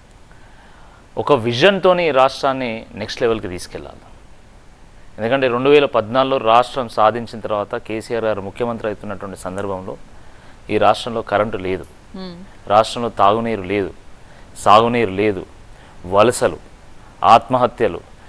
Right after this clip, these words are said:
Speaker 1: కనీస మౌలిక సదుపాయాలు లేనటువంటి ఒక పరిస్థితి నుండి రాష్ట్రాన్ని గట్టెక్కించడం జరిగింది.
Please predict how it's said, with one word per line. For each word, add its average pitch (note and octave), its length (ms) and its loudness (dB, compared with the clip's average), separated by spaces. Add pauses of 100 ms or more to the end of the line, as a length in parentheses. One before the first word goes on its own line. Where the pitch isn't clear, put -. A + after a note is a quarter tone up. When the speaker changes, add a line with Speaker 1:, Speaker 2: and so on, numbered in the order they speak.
(200)
Speaker 1:
కనీస A#2+ 320 2
మౌలిక A#2 440 2
సదుపాయాలు G#2+ 480 0
లేనటువంటి G#2+ 500 -6
ఒక F#2 100 -12
పరిస్థితి G#2+ 360 -4
నుండి G#2 260 -6
రాష్ట్రాన్ని A#2 680 0
గట్టెక్కించడం G2 680 -6
జరిగింది. E2+ 440 -10